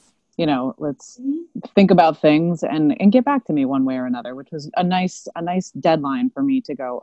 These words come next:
Speaker 1: "Okay, the, you know, I have, I have a day to think about this. Let's do it."
Speaker 2: Yeah.
Speaker 1: And,
Speaker 2: Yeah.
Speaker 1: um, and so I really, I put a lot of thought into it. And, um, and really when it came down to it, my husband was on board. He was, he was, he basically said to me, "You know what you need to do."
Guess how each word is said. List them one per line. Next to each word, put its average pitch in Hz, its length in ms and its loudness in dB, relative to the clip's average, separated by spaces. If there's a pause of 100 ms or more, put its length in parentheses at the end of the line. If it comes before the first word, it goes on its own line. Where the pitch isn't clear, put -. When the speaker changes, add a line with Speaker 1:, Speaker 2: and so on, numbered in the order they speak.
Speaker 1:
"Okay, 123 320 -8 (560)
the, 170 280 2
you 147 180 -2
know, 139 140 -4
I 165 120 -4
have, 175 200 -4 (200)
I 214 60 2
have 233 120 2
a 202 40 0
day 180 180 2
to 160 80 -6
think 131 220 -4
about - 240 -10
this. - 220 -14
Let's - 180 -8
do - 180 0
it." - 80 -2
Speaker 2:
Yeah. 190 100 -6 (100)
Speaker 1:
And, 143 260 0
Speaker 2:
Yeah. 135 220 -2
Speaker 1:
um, 127 380 2 (100)
and 156 100 -2
so 190 100 6
I 190 60 8
really, 190 260 8
I 131 80 0
put 151 160 -6
a 139 40 0
lot 135 220 -2
of 123 200 -4 (580)
thought 175 240 2
into 170 300 -6
it. 156 300 -4
And, 143 320 -6
um, 127 400 -6
and 175 120 -2
really 180 200 4
when 160 120 -2
it 143 60 -2
came 151 240 0
down 143 220 -4
to 175 160 -4
it, 139 120 -4
my 127 120 -6
husband 131 340 -10
was 131 180 -12
on 110 180 -14
board. - 360 -16
He 139 100 -14
was, 131 420 -16
he 143 60 -8
was, 135 300 -8
he 170 240 2 (120)
basically 196 400 4
said 170 180 0
to 160 40 0
me, 143 220 0 (380)
"You 233 140 10
know 262 140 10
what - 120 -2
you 127 80 0
need 113 160 0
to - 100 -10
do." - 280 -8